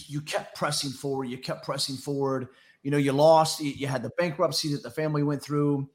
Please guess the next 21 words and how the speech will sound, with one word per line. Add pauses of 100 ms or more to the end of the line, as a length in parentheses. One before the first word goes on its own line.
(140)
you
had
the
money
taken
from
you. (320)
And (480)
where
has
that
brought
you
to?
How
is
the
mindset
that
you're
at